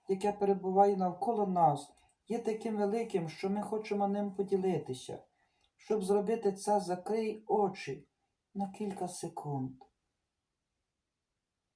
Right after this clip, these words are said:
Пере-, перестаньте хвилюватись про свою працю і все, що ви маєте зробити. Станьте в присутності Ісуса.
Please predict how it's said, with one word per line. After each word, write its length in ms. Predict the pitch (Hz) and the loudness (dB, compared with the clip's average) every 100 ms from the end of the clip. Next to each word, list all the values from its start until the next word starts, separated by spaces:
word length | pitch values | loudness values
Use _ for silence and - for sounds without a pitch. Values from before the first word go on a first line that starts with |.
| - | -4
Пере-, 300 | 190 196 190 | 0 0 0
перестаньте 760 | 202 202 - - 214 214 196 202 | 0 0 -2 -2 0 0 -2 -6
хвилюватись 960 | - 180 170 151 143 - 135 - - _ _ _ | -4 -6 -2 0 0 0 -6 -6 -18 _ _ _
про 140 | - 160 | -10 -8
свою 400 | - 160 156 147 | -8 -6 -6 0
працю 580 | 151 147 139 - 143 - _ _ _ _ _ | 4 6 4 -6 -14 -16 _ _ _ _ _
і 60 | 190 | -12
все, 360 | - 214 208 196 | -6 2 2 2
що 220 | - 190 | -2 0
ви 120 | 190 | 2
маєте 440 | 185 180 170 165 | 2 -2 -2 -6
зробити. 640 | 156 156 139 131 117 - _ _ _ _ _ _ _ _ _ _ _ | -4 -4 -2 -2 -2 -6 _ _ _ _ _ _ _ _ _ _ _
Станьте 540 | - - 226 226 - 214 | -16 -2 0 0 -2 -4
в 140 | - | -4
присутності 880 | - 196 190 - 220 - 196 - - | 0 0 0 -6 -8 -6 -6 -6 -12
Ісуса. 800 | - 190 - 147 123 - - 143 | -10 -10 -8 -6 -6 -6 -14 -16